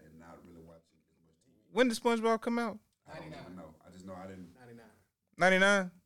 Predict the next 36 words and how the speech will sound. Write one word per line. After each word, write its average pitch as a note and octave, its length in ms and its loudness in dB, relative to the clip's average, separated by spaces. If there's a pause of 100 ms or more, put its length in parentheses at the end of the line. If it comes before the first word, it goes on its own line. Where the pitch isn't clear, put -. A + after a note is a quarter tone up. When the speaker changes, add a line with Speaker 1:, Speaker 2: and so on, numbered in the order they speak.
(200)
Speaker 1:
Uh, B2+ 40 -14 (240)
during C#3 180 -10
that D#3 180 -10
time, C#3 260 -4
Speaker 2:
Okay, G3+ 120 2
Speaker 1:
pretty F3 160 4
Speaker 2:
yes, A#2+ 120 4
Speaker 1:
much, D#3 60 4
Speaker 2:
I D#3 40 4
was, D#3 100 0
like, D3+ 160 2
eight, D#3 160 0
nine, C3+ 300 2
so C#3+ 80 -4
yeah. C#3 180 -2 (180)
Speaker 1:
during C#3+ 200 -14
that D#3+ 180 -8
time, C3+ 220 -12
I B2 100 -8 (100)
pretty C#3+ 160 -18
much, C3 160 -14
if A2 80 -20
I A#2+ 60 -8
was C3+ 180 -10
watching A#2+ 300 -14
T B2 180 -18
V, A#2+ 300 -16 (460)
it A2+ 100 -18
was A#2+ 120 -14
gonna A#2 260 -12
be, A2 320 -16
um, F#2 500 -8 (960)
you A#2+ 120 -20
know, G#2 80 -16
I G#2+ 100 -10
was G2+ 80 -16